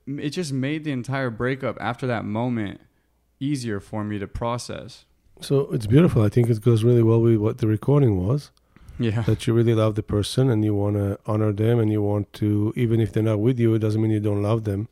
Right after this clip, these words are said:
Speaker 2: We see so many breakups in the world around us, most of them, I would say. The lion's share of breakups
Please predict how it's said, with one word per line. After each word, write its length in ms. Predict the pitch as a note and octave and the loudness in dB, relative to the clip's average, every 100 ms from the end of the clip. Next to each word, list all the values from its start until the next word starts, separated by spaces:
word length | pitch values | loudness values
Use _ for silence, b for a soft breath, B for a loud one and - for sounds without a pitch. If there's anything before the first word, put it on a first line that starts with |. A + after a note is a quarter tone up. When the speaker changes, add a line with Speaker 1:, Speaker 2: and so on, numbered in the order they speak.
| - | -6
Speaker 2:
We 60 | |
see 180 | - C3+ | 0 0
so 240 | - C#3 | 2 2
many 180 | C3 C3 | 4 4
breakups 480 | G#2+ A#2 G#2+ A2 - | 4 0 0 -2 0
in 60 | A2 | 0
the 80 | |
world 320 | G#2 G#2+ G#2 G2+ | 0 0 0 0
around 340 | G#2 A2 G#2+ | 0 0 0
us, 180 | G2+ - | -4 2
most 300 | A#2 B2+ - | 4 4 2
of 60 | |
them, 180 | G2+ F#2+ | -4 -4
I 40 | F#2+ | -4
would 180 | G2 | -8
say. 260 | - G#2 D3 - | -6 -4 -4 -6
The 100 | G2+ | -4
lion's 380 | G#2 A#2 A#2 G#2 | 0 2 2 0
share 340 | - A#2+ G#2 | 0 2 2
of 240 | G#2+ - - | 0 -4 -10
breakups 600 | - A2 - A2 - - | -4 -4 -2 -4 -4 -14